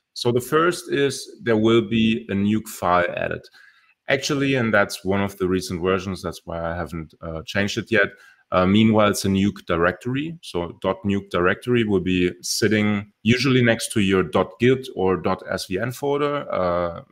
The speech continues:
uh, depending on what you're using. And, uh, before that, dot nuke was referencing that default solution we just picked from the previous step.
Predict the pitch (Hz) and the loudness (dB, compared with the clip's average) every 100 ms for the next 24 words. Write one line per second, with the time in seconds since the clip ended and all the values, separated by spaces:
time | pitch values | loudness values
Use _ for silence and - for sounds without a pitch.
0 | _ 87 85 87 - 95 92 90 87 85 | _ -10 -10 -10 -10 -6 -4 -2 -4 -4
1 | 82 90 87 104 123 151 180 _ - - | -2 0 2 2 0 -2 -6 _ -20 -20
2 | - - - - _ - 117 117 117 117 | -20 -20 -20 -20 _ 0 4 4 4 2
3 | - - 104 104 104 101 101 - _ _ | -2 0 4 6 4 2 -4 -14 _ _
4 | - 95 101 147 143 135 131 131 - - | -12 -8 -2 2 4 6 4 0 -12 -6
5 | 113 110 110 104 - 92 90 - 101 - | 0 0 0 -2 0 0 0 0 -2 2
6 | 127 127 - 131 117 101 98 - - 110 | 0 0 -4 -6 0 0 0 -4 -6 -4
7 | - - 92 85 101 90 87 - 87 - | -4 -2 -2 -2 -4 -4 -4 -4 -8 -10
8 | _ 92 - - 85 82 82 78 131 131 | _ -14 -14 -12 -10 -8 -8 -8 -6 -2
9 | 98 92 - 104 120 | -2 -2 -2 -2 -2